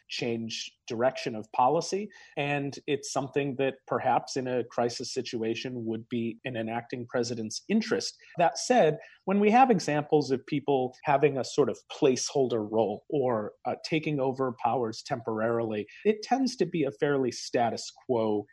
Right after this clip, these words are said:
situation. That person does truly serve as a caretaker. So, for example, in a lot of American states, if a governor leaves the state, the lieutenant governor holds the powers of the office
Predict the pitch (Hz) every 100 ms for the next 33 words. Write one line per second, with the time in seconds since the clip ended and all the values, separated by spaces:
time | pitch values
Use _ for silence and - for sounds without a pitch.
0 | _ - 143 123 113 107 101 117 123 -
1 | 160 147 131 123 123 117 - 139 120 110
2 | 107 - 139 127 117 117 - 120 110 -
3 | 107 101 104 151 127 - 143 139 151 143
4 | - 120 - - - 170 147 147 190 180
5 | 135 139 135 127 117 - - 165 92 -
6 | - _ _ _ - 151 143 139 160 170
7 | 165 139 120 120 131 151 135 123 117 -
8 | - - - _ - 151 151 151 185 196
9 | 165 135 151 143 139 131 - _ - -
10 | 156 147 147 - 127 135 139 139 135 131
11 | 127 120 - 117 - 113 104